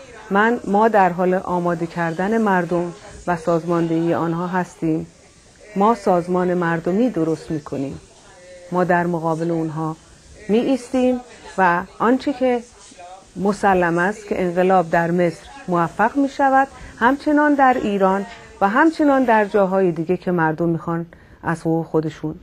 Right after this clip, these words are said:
دفاع کنند. و در خاتمه این مصاحبه من به نوال سعداوی می‌گم شما می‌دونید که در ایران، اه،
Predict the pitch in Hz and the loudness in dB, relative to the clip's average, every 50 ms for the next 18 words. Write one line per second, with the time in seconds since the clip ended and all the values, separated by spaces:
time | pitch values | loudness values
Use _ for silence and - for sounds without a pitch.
0 | - - - 165 - - - - - - - - - _ _ - - _ _ _ | -8 -6 -6 -4 -4 -8 -14 -14 -16 -20 -20 -20 -20 _ _ -20 -20 _ _ _
1 | _ _ _ _ - - _ _ - - - - - - - - - - - - | _ _ _ _ -20 -20 _ _ -20 -20 -20 -20 -20 -20 -20 -20 -20 -20 -18 2
2 | 170 190 190 190 190 185 196 190 196 196 196 190 190 - - 190 185 - 233 247 | 6 10 10 10 10 10 10 10 10 10 8 4 2 2 2 2 2 2 2 0
3 | 262 262 262 254 240 220 208 - - 196 190 185 180 190 196 196 196 196 196 196 | 2 2 2 2 2 0 0 0 0 0 2 2 2 2 0 0 2 2 2 2
4 | 190 190 185 180 185 170 - - _ _ _ - - - 175 175 180 185 190 190 | 2 2 2 0 0 -2 -6 -12 _ _ _ -20 -14 -8 -4 -2 0 2 2 2
5 | 185 175 185 180 - - 180 170 170 175 175 170 185 185 185 180 175 190 202 208 | 4 4 2 0 2 0 0 2 2 2 2 2 2 0 0 0 0 0 0 -2
6 | 214 - - 175 180 180 185 196 190 185 208 214 226 247 247 - - 269 269 - | -2 0 0 2 2 2 2 2 0 -2 -2 -2 -2 -2 -4 -4 -6 -6 -4 -2
7 | 247 240 240 - 208 202 185 190 190 190 202 208 214 214 - - - - - - | -2 -2 0 0 -2 -2 -2 0 0 0 -2 -2 -4 -6 -10 -16 -20 -20 -20 -20
8 | - - - - - - - - - 196 196 196 190 185 185 180 180 185 - | -20 -20 -20 -20 -20 -20 -16 -6 -2 0 2 4 4 4 4 4 2 0 -2